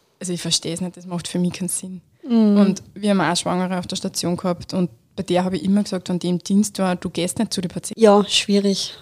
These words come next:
Speaker 2: Also ich finde halt, es gehört einfach eine Freistellung von Schwangeren für Pflege
Speaker 1: Mhm.
Speaker 2: her.
Speaker 1: Ja, finde ich auch.
Speaker 2: Unabhängig von covid.
Speaker 1: Ja, es war nämlich auch ganz amüs-, amüsant, während covid sind eben, ähm,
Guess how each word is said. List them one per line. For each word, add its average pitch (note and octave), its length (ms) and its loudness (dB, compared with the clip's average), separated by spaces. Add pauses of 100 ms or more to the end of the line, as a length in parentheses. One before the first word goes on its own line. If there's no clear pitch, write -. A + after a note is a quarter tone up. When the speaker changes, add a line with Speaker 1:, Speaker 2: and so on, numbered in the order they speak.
Speaker 2:
Also F#3 260 4
ich F#3+ 220 0
finde F#3 240 0
halt, F3 260 0
es - 160 -6
gehört E3 280 -2
einfach E3+ 240 -4
eine E3 60 -4
Freistellung F3 680 -4
von F3+ 180 -12
Schwangeren F3 540 -10
für F#3 400 -18
Pflege F#3 360 -4 (240)
Speaker 1:
Mhm. G#3+ 200 4
Speaker 2:
her. F3+ 240 4 (340)
Speaker 1:
Ja, A3 200 -4 (220)
finde G#3 200 -2
ich A#3 60 -4
auch. A#3+ 100 -8
Speaker 2:
Unabhängig G3+ 760 6 (460)
von G#3 180 2
covid. G#3 400 2 (520)
Speaker 1:
Ja, F#3+ 160 -12 (280)
es - 60 -14
war G3+ 80 2
nämlich A3+ 300 4
auch D#3 100 0
ganz G3 220 0
amüs-, F#3+ 340 -2
amüsant, G3 520 -4
während G3+ 240 -4
covid G#3+ 300 -12
sind G#3 180 -6
eben, G#3 320 -2 (540)
ähm, F#3+ 420 2